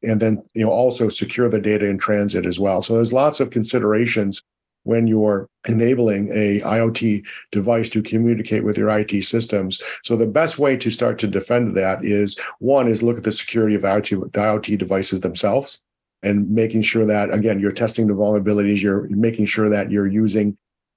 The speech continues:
the best way to put it is, is, is, you know, proper posture, security posture on those I O T devices as, as practical, right? So you can only do so much, you know, at any given time,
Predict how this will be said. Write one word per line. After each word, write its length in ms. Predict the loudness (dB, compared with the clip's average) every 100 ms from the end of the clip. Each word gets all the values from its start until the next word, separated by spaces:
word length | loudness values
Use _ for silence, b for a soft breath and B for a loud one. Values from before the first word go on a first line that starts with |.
| -8
the 80 | -4
best 160 | -2
way 120 | 0
to 80 | 0
put 220 | 0 0
it 100 | 2
is, 320 | 2 0 -2 -2
is, 400 | 0 0 0 0
is, 540 | 0 0 0 0 -2
you 80 | -2
know, 220 | -2 -6 _ _ -4
proper 300 | -2 0 -2
posture, 640 | -2 0 0 0 -2 -2
security 480 | -2 -4 0 0 0
posture 460 | 0 0 0 0 0
on 240 | 0 2
those 380 | 2 0 -2 -8 _ _
I 140 | -2 0
O 80 |
T 180 | 0 -2
devices 480 | 0 0 0 0 0
as, 260 | 0 -2 -6 -2
as 200 | -2 -2
practical, 580 | -2 -2 -2 -4 -2
right? 220 | -2 -2 -2
So 140 | 0
you 200 | 0 0
can 120 | 2
only 180 | 0 0
do 140 | -2
so 180 | 0 -2
much, 360 | 0 0 -2 -4
you 100 | -4
know, 80 | -2
at 140 | 0
any 160 | 0 0
given 260 | -2 -2 -2
time, 380 | 0 0 -2